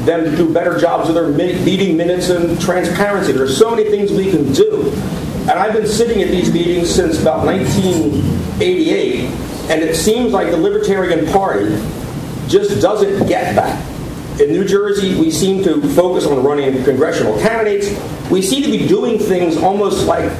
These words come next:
we're not even thinking about what we're doing. And I think we have opportunities here to seize on to those types of issues which we're talking about,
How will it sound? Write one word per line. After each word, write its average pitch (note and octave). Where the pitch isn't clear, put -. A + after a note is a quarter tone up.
we're F3
not G#3+
even F#3+
thinking B3
about B2+
what A2+
we're F#2+
doing. -
And D#3+
I E3+
think B3
we F#3+
have F#3+
opportunities F#3
here C3
to D3
seize G3
on E3
to D3
those E3
types D3+
of D3
issues D3
which C#3
we're C3+
talking D3
about, G#2+